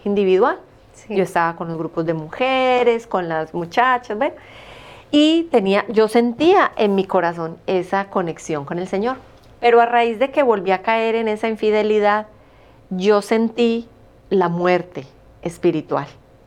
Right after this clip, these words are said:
Speaker 1: Entonces, lo decimos de que fue un trato individual por eso, porque al yo vivir,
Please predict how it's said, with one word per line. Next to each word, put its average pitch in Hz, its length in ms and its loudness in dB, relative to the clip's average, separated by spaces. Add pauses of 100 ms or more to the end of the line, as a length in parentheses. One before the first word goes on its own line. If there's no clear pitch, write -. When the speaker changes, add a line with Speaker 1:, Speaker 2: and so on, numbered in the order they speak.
(400)
Speaker 1:
Entonces, 220 580 0
lo 233 160 4
decimos 208 400 2
de 254 120 2
que 226 120 -2
fue 196 160 -2
un 185 100 -2
trato 214 340 0
individual 185 500 0
por 202 180 -2
eso, 208 240 -2
porque - 440 -8
al 190 220 0
yo 196 200 2
vivir, 233 520 0